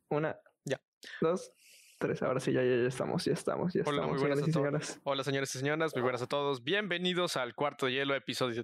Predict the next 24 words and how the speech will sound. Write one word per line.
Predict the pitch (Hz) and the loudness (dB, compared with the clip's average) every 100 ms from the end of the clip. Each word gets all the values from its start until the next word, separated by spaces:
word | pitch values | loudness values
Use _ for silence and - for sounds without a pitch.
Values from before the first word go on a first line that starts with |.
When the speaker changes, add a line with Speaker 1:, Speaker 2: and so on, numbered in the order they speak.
| - | -6
Speaker 2:
dos. | - - - - - | -8 -6 -8 -8 -6
Con | - 190 | -2 0
sus | 185 | 0
anfitriones, | 185 160 151 165 160 156 131 | -2 0 0 0 0 0 -2
Alberto | 110 120 123 117 123 - 104 | 0 2 2 0 0 -2 -4
Pech | 165 160 | -2 0
Coral | 165 151 143 147 | 0 0 0 0
e | 139 139 | 0 0
Israel | 123 127 120 127 | -2 -2 -2 -2
Cruz | 143 139 | 0 0
Morales. | 131 117 110 113 | 0 0 -2 -2
Buenas | 127 127 | -2 0
noches, | 135 160 147 | 0 -2 0
Isra, | 160 165 | 0 0
¿cómo | 156 156 | 0 0
estás | 143 143 | 0 0
el | 131 | 0
día | 127 | 2
de | |
hoy? | 139 226 - _ _ _ _ _ _ _ _ _ _ _ _ _ _ _ - | 2 0 -4 _ _ _ _ _ _ _ _ _ _ _ _ _ _ _ -6
Speaker 1:
Buenas | 139 143 | -2 0
noches, | 165 147 151 151 | 2 2 2 2
buenas | 151 151 | 2 2
noches. | 147 147 151 156 - - - - - | 2 2 0 0 -2 -2 -2 -4 -6